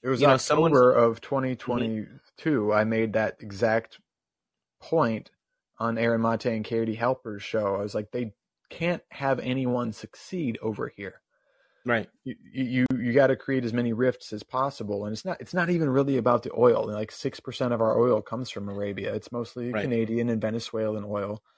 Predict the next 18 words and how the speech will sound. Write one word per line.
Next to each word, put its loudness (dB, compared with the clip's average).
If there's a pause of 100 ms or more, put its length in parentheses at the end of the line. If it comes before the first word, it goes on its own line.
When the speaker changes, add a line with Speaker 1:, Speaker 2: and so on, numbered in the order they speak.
(440)
Speaker 1:
We -4
just -4
can't -4
afford -2
to 2
have 2
anybody 4
else 2
have -2
their 0
shit -4
together, -8 (120)
'cause -8
then -4
we'll -4
have 0
a -8
competitor -4